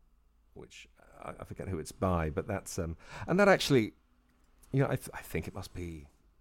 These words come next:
sixteenth century or, um, or, or something like that. Uh, uh, and that I think actually is an early sign of, of positive pigeon attitudes, um, because, uh,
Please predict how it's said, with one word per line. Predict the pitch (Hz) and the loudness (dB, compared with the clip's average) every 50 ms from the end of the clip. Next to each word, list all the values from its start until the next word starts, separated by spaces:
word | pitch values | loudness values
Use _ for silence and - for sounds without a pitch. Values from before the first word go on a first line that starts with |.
| _ _ _ - | _ _ _ -20
sixteenth | - - - - - - 131 123 | -10 -8 -8 -6 0 0 0 2
century | - 135 131 127 - - - 139 135 127 127 - - _ - _ _ _ _ _ _ _ _ _ | 2 2 0 0 0 -2 -2 -2 -2 -4 -6 -12 -18 _ -20 _ _ _ _ _ _ _ _ _
or, | - 101 98 95 90 90 87 87 85 80 82 - - _ _ - | 0 2 2 4 4 4 4 2 0 -2 -6 -10 -16 _ _ -4
um, | 90 87 90 82 78 78 80 78 78 78 78 76 - _ _ _ _ - _ _ _ _ _ _ - - - | -4 -2 -2 -2 -2 -2 -4 -4 -6 -8 -10 -12 -16 _ _ _ _ -20 _ _ _ _ _ _ -20 -14 -10
or, | - 90 - - 87 | -8 -8 -6 -4 -4
or | - | -2
something | - - 95 78 92 | 0 2 2 2 4
like | 90 90 82 | 2 2 2
that. | 92 95 90 - - - | 0 -2 -4 -6 -4 -4
Uh, | 98 | -2
uh, | 95 - - 104 101 - | -2 0 2 2 4 6
and | 107 104 113 | 6 8 10
that | 113 110 | 10 10
I | 107 98 | 10 8
think | - 113 92 92 | 8 6 6 6
actually | 98 85 - - 90 | 4 2 2 2 2
is | 85 - | 4 4
an | 101 92 | 6 6
early | 92 90 85 85 | 6 6 6 4
sign | 80 - - 85 82 82 80 80 | 4 4 4 4 4 2 2 0
of, | 80 80 - - - _ _ _ _ - - | -2 -4 -8 -14 -20 _ _ _ _ -20 -10
of | - 92 80 - - - | -8 -8 -8 -8 -8 6
positive | - 117 123 110 113 95 - 85 76 73 - - - _ _ _ _ _ _ _ _ _ _ - _ | 8 10 10 10 8 6 4 0 -4 -4 -8 -14 -20 _ _ _ _ _ _ _ _ _ _ -12 _
pigeon | - 85 - 82 76 | -8 -6 -4 -4 -4
attitudes, | 73 71 67 - - - - 60 65 65 65 - - - _ _ _ _ _ _ _ _ _ _ - | -4 -4 -6 -6 -8 -8 -8 -10 -10 -10 -12 -14 -18 -20 _ _ _ _ _ _ _ _ _ _ -8
um, | 82 80 80 78 73 73 71 - - _ _ _ _ _ _ _ _ _ _ - | -6 -4 -4 -4 -6 -8 -10 -14 -18 _ _ _ _ _ _ _ _ _ _ -16
because, | - - - - - 85 76 71 69 - - - - _ _ - - | -14 -14 -8 -6 -4 -4 -4 -4 -8 -10 -14 -16 -18 _ _ -16 -14
uh, | 80 80 78 76 - - | -12 -10 -10 -10 -10 -12